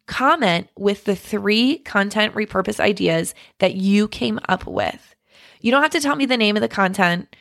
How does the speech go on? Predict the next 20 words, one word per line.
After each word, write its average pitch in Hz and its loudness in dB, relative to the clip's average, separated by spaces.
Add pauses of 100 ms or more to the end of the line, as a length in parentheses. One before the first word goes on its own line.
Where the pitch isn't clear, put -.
(320)
you 220 -2
know, 185 2
if 190 0
you 208 0
don't 196 0
feel 202 0
comfortable, 165 -4 (280)
but 208 2
may-, 214 -2
but 202 -4
s-, - -10
maybe 214 -2
comments, 208 -2
you 202 -6
know, 170 -2
say 202 2
something 202 -4
like, 170 -4 (680)
quote 208 2
unquote, 202 0